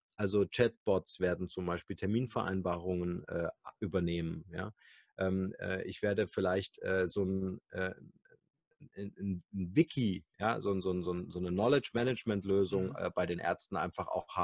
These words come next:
Speaker 1: haben, wo ich dann sagen kann, okay, äh, ähm, äh, weißer Hautkrebs, was bedeutet das? Das gebe ich dann halt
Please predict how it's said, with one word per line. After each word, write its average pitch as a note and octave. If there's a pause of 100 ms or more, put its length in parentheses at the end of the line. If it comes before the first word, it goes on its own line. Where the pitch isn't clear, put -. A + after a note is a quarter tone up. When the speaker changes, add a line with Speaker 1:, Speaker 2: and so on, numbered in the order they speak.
(120)
Speaker 1:
haben, G2
wo F#2
ich F#2+
dann F#2
sagen F2
kann, G2
okay, G2+ (400)
äh, F#2 (340)
ähm, F2+
äh, E2+ (120)
weißer F2+
Hautkrebs, G#2
was F#2+
bedeutet G2+
das? F2+
Das -
gebe G2+
ich G#2
dann G2
halt F#2+